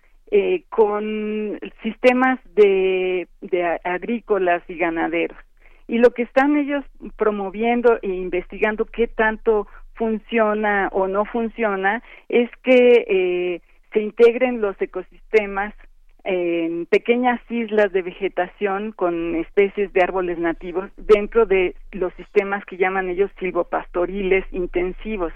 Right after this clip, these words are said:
que es donde tienen sobre todo ganado, ¿no?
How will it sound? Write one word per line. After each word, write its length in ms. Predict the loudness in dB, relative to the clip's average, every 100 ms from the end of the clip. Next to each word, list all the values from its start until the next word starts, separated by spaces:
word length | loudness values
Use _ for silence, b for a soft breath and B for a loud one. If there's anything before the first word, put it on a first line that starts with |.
| -4
que 100 | -2
es 100 | 0
donde 260 | -2 -2
tienen 380 | -4 -4 -4 -4 B B B B B
sobre 220 | 6 8 8
todo 280 | 8 6
ganado, 440 | 4 2 0 -2 -6
¿no? 240 | -8 -8